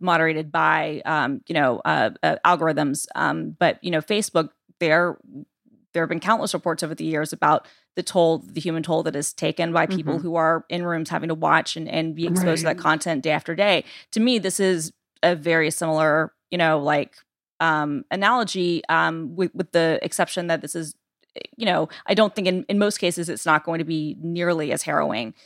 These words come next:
Speaker 1: It's going to be, you know, labeling and, and much more
Speaker 2: Yeah.
Speaker 1: monotonous and
Speaker 2: Like, hopefully
Speaker 1: tedious.
Speaker 2: people's emotions when they're ordering Domino's pizza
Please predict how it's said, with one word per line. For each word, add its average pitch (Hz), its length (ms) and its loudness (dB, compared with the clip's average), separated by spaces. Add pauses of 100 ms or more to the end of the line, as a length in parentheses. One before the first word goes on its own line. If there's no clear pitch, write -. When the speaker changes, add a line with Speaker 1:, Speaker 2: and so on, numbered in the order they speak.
(120)
Speaker 1:
It's 156 160 -6
going 165 180 0
to 160 60 -2
be, 147 300 -2
you - 120 -8
know, 151 120 -2
labeling 139 640 -2
and, 151 200 -2
and 180 140 0
much 175 100 2
more 185 120 2
Speaker 2:
Yeah. 165 160 2
Speaker 1:
monotonous 185 540 0
and 170 60 -6
Speaker 2:
Like, 190 140 4
hopefully 214 340 2
Speaker 1:
tedious. 196 60 -2
Speaker 2:
people's 196 320 2
emotions 170 520 0
when 160 120 0
they're 156 120 0
ordering 160 460 0
Domino's 151 480 -2
pizza 151 680 -2